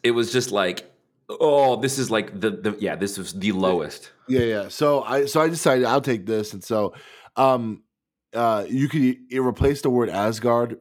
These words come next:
Speaker 2: for the church, and you have the same concept. The church is
Speaker 1: Absolutely.
Speaker 2: not a place, it's a people.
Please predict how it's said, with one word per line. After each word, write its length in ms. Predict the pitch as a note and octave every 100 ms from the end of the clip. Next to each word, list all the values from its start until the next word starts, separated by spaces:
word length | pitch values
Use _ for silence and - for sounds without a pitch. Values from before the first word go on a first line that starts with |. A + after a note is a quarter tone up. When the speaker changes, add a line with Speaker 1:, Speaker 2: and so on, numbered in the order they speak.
| -
Speaker 2:
for 540 | - A2 G2+ G2 F2+ -
the 160 | G#2
church, 520 | G#2 - A#2 C#3 - - -
and 200 | G#2+ G#2
you 80 | G#2
have 140 | G#2+
the 60 | F2+
same 200 | G#2 F#2
concept. 420 | F2+ E2+ E2+ C#2 - - -
The 80 | E2
church 260 | C3 C3+
is 180 | B2+ B2
Speaker 1:
Absolutely. 0 |
Speaker 2:
not 140 | C3
a 60 | B2
place, 540 | - A2+ G2+ G2 - - _ -
it's 140 | G#2+
a 60 | E2+
people. 440 | G#2 G2 E2+ D2+